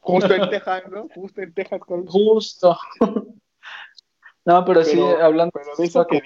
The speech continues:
Speaker 1: dices, de, de darle un tiempo, un, un, un stop,
Speaker 2: Un stop. Ajá.
Speaker 1: lo sentí chido porque a muchas personas se les estaba haciendo,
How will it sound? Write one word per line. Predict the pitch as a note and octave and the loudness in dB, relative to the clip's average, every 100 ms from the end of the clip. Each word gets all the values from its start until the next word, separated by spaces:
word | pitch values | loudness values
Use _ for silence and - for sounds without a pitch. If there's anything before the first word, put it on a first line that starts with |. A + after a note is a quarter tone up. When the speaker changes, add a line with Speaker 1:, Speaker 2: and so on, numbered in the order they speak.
| C#3+ | -4
Speaker 1:
dices, | E3 A3 F4 _ _ | -2 -2 -4 _ _
de, | - B2+ B2 A#2+ | -20 -18 -10 -6
de | A#2 B2 | -4 -4
darle | C3+ D#3+ | -4 -4
un | E3+ E3 | -6 -6
tiempo, | C3+ - - | -14 -12 -8
un, | E3 F3 E3+ _ | -8 -8 -12 _
un, | D3 E3 E3+ E3 - _ _ _ - | -8 -6 -6 -10 -14 _ _ _ -10
un | D#3+ E3 | -2 0
stop, | D#3+ - B2 | -2 0 0
Speaker 2:
Un | E3 F3 | 0 -4
stop. | - - - _ - - - - | -12 -14 -14 _ -20 -18 -18 -12
Ajá. | D#3+ D3 F#3+ D3 | -10 -8 -4 0
Speaker 1:
lo | D3+ | 0
sentí | D3 D3 - D#3+ D#3 | 2 -2 -4 -12 -10
chido | - F3 F#3 - | -4 0 0 -2
porque | D#3 D3 - B2+ B2+ B2 A#2+ A#2 _ _ _ _ _ _ _ _ _ | -4 -4 -8 -8 -4 -4 -4 -8 _ _ _ _ _ _ _ _ _
a | - | -6
muchas | D3 F3 - A#3+ - | -4 -2 0 0 0
personas | D3+ C3+ - D3 D#3 F3 | 0 -2 -4 -6 -4 -6
se | F3 | -6
les | B2+ | -8
estaba | B2+ C3+ C#3+ | -8 -4 -4
haciendo, | D3 D3+ D3 D3+ D3+ | -4 -6 -2 -2 -2